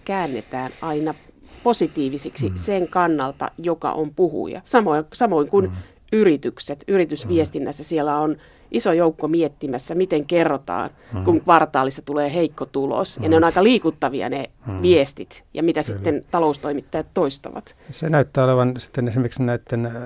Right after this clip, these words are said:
Speaker 2: sanotaanko, <clears throat> että nyt on lama, tai saako puhua lamasta, vai onko taantuma, vai onko häiriö markkinoilla. Kuka mitenkin sitä haluaa nimittäin. Jotkut sanoo, että niinku paniikki tai,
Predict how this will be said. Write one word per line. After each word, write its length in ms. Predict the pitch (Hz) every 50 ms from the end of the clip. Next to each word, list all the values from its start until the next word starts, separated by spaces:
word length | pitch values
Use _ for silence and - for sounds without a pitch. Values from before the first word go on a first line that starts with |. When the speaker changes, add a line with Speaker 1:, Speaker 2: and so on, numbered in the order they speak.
| 120 117 123 120 120 113 107 - - - - - - - -
Speaker 2:
sanotaanko, 600 | - - 127 113 113 - 123 110 - 117 113 101 - _ _ _ _ -
<clears throat> 1400 | - - - - 123 120 104 - - _ _ _ _ _ _ _ _ _ _ _ _ - - _ _ _ _ -
että 160 | - - 127
nyt 160 | 135 131 -
on 160 | 127 120 113 _ _ - - -
lama, 440 | 120 120 123 127 127 127 123 123 95 - -
tai 240 | - 113 107 113 110
saako 240 | - 123 113 110 101
puhua 220 | 101 101 110 104 104
lamasta, 460 | 117 123 123 113 110 - - - 101
vai 80 | 98
onko 140 | 98 101 -
taantuma, 600 | 101 - 117 113 113 113 107 98 - 107 104 101 - - -
vai 100 | 113 110
onko 140 | 110 - 101
häiriö 400 | 104 117 113 113 101 98 98 98
markkinoilla. 760 | 98 101 110 113 - _ _ - 107 104 95 95 95 95 - - - - - - - - - _ -
Kuka 220 | - 110 - 110
mitenkin 320 | 104 113 107 117 107 98 92
sitä 160 | - - -
haluaa 280 | 101 104 104 101 101 104
nimittäin. 400 | 110 113 110 104 - - 110 107
Jotkut 240 | 107 - - -
sanoo, 180 | - 107 107 104
että 200 | 98 - - 113
niinku 180 | 101 95 - - -
paniikki 540 | 127 120 120 113 104 101 98 _ - - 101
tai, 240 | - 110 95 98